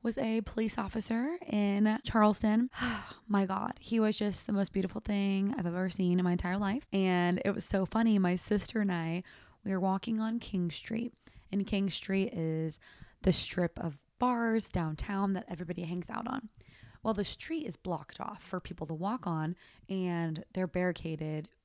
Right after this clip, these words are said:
by police cars, and the police are standing outside their cars, making sure nothing crazy goes down. And my sister and I were like, "Wow, you know, there's not a lot of cute guys in Charleston," but the police officers, oh my God,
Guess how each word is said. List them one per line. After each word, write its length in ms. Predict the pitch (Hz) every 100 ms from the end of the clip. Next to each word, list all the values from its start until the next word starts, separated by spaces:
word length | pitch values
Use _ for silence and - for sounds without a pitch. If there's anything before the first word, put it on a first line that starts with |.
| _
by 160 | - 160
police 300 | - 302 285
cars, 420 | - 254 240 247
and 100 | 214
the 60 | 190
police 320 | - 180 -
are 180 | 175 160 - - - - -
standing 360 | - 196 196
outside 300 | 185 - 175
their 100 | 170
cars, 680 | 170 - 160 160 160 - - -
making 360 | 170 - 165
sure 440 | - 165 160 160 160 - - - - -
nothing 380 | 208 208 202 208
crazy 520 | - 196 190 180 180
goes 280 | - - 175 -
down. 220 | 240 220 -
And 180 | 185 196
my 120 | 190
sister 340 | 175 285 - 277
and 140 | 240
I 100 | 190
were 120 | 180
like, 260 | 170 165 -
"Wow, 140 | 262
you 100 | 220
know, 140 | 196 175
there's 220 | 180 - - - - -
not 200 | 262 277
a 20 |
lot 180 | 247 196
of 60 |
cute 240 | 175 - -
guys 300 | 170 202 202
in 100 | 185
Charleston," 640 | 160 151 151 - 226 202 -
but 200 | 220 220
the 100 | 190
police 580 | - 160 170 180 269 202
officers, 840 | - - - - - - - - 220
oh 380 | 269 339 392 - - _ -
my 560 | 180 170 190 220 247 269 _ _
God, 440 | - 165 - -